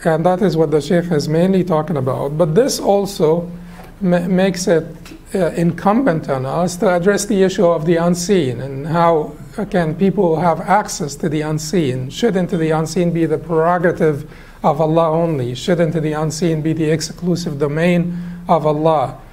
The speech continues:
Didn't Allah say in Surah An-Naml, "قُلْ لَا يَعْلَمُ مَنْ فِي السَّمَاوَاتِ وَالْأَرْضِ الْغَيْبَ إِلَّا اللَّهُ وَمَا يَشْعُرُونَ أَيَّانَ يُبْعَثُونَ"?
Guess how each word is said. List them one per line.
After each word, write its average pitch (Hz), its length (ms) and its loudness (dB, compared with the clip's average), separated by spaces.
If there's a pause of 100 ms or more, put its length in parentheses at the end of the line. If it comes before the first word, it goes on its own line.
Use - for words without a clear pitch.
(180)
Didn't 175 320 2
Allah 165 300 4
say 175 240 2
in 170 100 2
Surah 175 320 0
An-Naml, 160 920 0
"قُلْ 165 240 -2
لَا 165 100 2
يَعْلَمُ 165 280 2
مَنْ 151 200 -2
فِي 151 80 -12
السَّمَاوَاتِ 165 480 -2
وَالْأَرْضِ 165 380 -2
الْغَيْبَ 160 320 2
إِلَّا 160 340 2
اللَّهُ 156 320 0
وَمَا 143 280 0
يَشْعُرُونَ 156 360 -2
أَيَّانَ 156 440 0
يُبْعَثُونَ"? 143 540 0